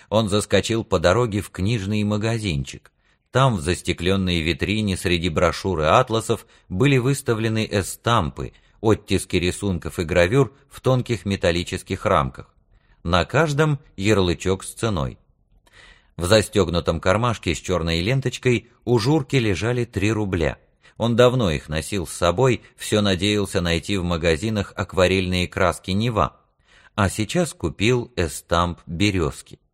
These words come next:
Берёзки как берёзки, ещё голые, апрельские, над мокрой полянкой под бледно-голубым небом. Всё это Журку не интересовало, ему нужна была рамка со стеклом.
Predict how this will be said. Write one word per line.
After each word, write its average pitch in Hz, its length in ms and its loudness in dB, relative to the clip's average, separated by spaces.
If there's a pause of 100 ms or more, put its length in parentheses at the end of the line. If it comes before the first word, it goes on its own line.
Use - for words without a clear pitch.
(320)
Берёзки 214 520 0
как 127 220 -2
берёзки, 78 580 -2 (260)
ещё 139 400 -2
голые, 117 560 2
апрельские, 98 920 0 (200)
над 90 240 2
мокрой 95 440 2
полянкой 123 640 2
под 95 260 2
бледно-голубым 87 920 2
небом. 67 520 -2 (400)
Всё - 260 2
это 147 280 4
Журку 117 420 2
не 113 260 0
интересовало, 98 1000 4 (260)
ему 120 320 2
нужна 117 400 0
была 104 280 4
рамка 98 480 -2
со - 140 -10
стеклом. 82 640 -4